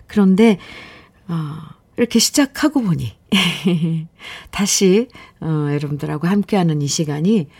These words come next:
좋고, 오히려 더 이 약간의 긴장? 이런 게 생겨서 더 좋고, 어, 뭔가 새롭고, 어, 더 힘이 나는 것 같아요. 정채원 씨,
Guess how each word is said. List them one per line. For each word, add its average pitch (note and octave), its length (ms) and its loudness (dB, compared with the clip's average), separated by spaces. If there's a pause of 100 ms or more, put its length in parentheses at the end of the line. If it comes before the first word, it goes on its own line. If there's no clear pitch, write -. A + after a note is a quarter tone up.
(160)
좋고, D3 680 -4 (120)
오히려 F#3+ 560 4 (280)
더 D3+ 320 -10
이 E3+ 160 -6
약간의 C4+ 420 0
긴장? G#3+ 540 0 (540)
이런 B3+ 260 0
게 A#3 80 0
생겨서 F3+ 640 -2 (600)
더 F3 240 0
좋고, D4+ 600 -2 (280)
어, F3+ 380 0
뭔가 G3 340 2
새롭고, E4+ 680 -2 (340)
어, D3 400 -10
더 D#3 100 -8
힘이 F4 300 2
나는 D#3+ 240 2
것 D#3 100 -4
같아요. - 480 -10 (1000)
정채원 G#3+ 400 4
씨, G3 300 0